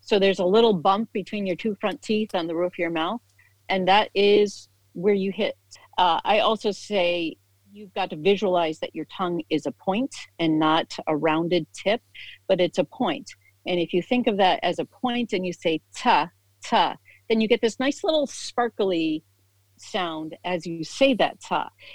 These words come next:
If you move your tongue back, which is generally, it's where I was tonguing, um, in between that knob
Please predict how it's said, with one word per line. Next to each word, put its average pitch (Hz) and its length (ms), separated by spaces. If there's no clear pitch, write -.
If 202 220
you 247 100
move 269 300
your 302 120
tongue 240 320
back, 185 360
which 202 200
is 180 180
generally, 214 460
it's - 160
where 208 280
I 196 200
was 190 400
tonguing, 147 380
um, 165 420
in 240 160
between 233 400
that 180 200
knob 180 320